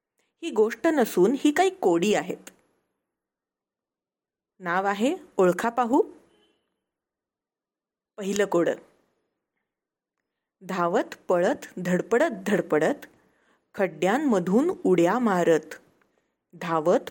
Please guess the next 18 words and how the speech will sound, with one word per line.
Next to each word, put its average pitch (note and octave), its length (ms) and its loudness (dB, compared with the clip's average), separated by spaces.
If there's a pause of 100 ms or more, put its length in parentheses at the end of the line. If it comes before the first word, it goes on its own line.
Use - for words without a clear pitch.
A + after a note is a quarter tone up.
पळत F#3+ 440 0
धडपडत G3 640 0
धडपडत F#3 680 0 (360)
खड्ड्यांमधून G3 1080 0
उड्या F#3 340 2
मारत G#3+ 600 2 (300)
दूर D4+ 380 4
दूरपर्यंत C4+ 840 2
वाहत A#3 560 0
जाते, F#3 460 2 (560)
सगळ्यांची F#3 880 0
मी G3 240 0 (160)
तहान A3 460 -2
भागवते. C4 920 2 (680)
दूर A3 360 0
दूरपर्यंत G#3+ 840 2
वाहत G3+ 520 0
जाते, F3+ 460 0